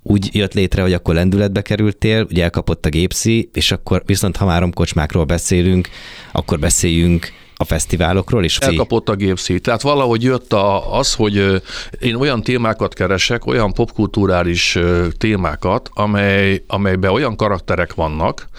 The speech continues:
Speaker 2: akik, ö, elindulnak egy kicsiben, akár érezzük jó magunkat meg a közösség, és pár év alatt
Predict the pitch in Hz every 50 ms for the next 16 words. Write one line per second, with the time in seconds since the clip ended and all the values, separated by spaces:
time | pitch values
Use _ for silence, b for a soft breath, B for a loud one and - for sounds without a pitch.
0 | B B B B B B - 113 110 - - 151 165 165 - - - 120 113 110
1 | - 135 147 147 120 104 107 107 98 92 87 - 87 85 - - 90 - - -
2 | 82 90 98 120 147 156 127 113 - - 143 147 - - 101 101 107 123 123 110
3 | 98 90 107 95 - 110 110 104 95 92 92 92 85 90 85 - 95 87 82 -
4 | - 90 90 117 110 - - - 139 143 143 139 - - - - - - - -
5 | - - 156 151 135 110 104 92 87 90 95 104 107 117 117 - - -